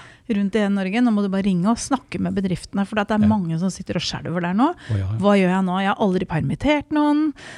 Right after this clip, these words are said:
Speaker 1: Eh, det er usikre tider, og hvordan skal vi liksom håndtere det her? Så vi ringte og ringte og ringte og ringte og snakket med folk, som jeg tror syntes bare det var godt å snakke med noen.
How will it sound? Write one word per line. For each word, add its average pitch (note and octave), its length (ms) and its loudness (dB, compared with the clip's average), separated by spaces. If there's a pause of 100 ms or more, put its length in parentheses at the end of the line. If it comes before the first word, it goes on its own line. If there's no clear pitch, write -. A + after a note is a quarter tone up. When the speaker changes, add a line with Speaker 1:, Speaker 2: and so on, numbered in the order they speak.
(180)
Speaker 1:
Eh, - 220 -4
det - 80 -4
er - 220 -2
usikre C4+ 420 -4
tider, B3+ 400 2
og A#3+ 80 2
hvordan A3 240 2
skal A#3+ 160 -2
vi A#3 200 6
liksom A3 200 6
håndtere E3+ 480 4
det D3+ 140 -4
her? E3 260 -6
Så A#3+ 240 -4
vi C#4+ 240 2
ringte A#3+ 540 2
og A3+ 100 2
ringte G#3+ 320 2
og G#3+ 80 0
ringte G3 240 -2
og G#3 80 -2
ringte F#3 240 -4
og G#3 80 -2
snakket G#3 400 -4
med F#3 160 -4
folk, B3 260 -2
som - 140 -2
jeg C4 80 2
tror B3+ 160 0
syntes A#3+ 240 -2
bare G#3 160 0
det G3+ 80 0
var G#3+ 160 2
godt F#3+ 160 -6
å - 160 -4
snakke - 320 -4
med E3+ 160 -2
noen. C4+ 140 2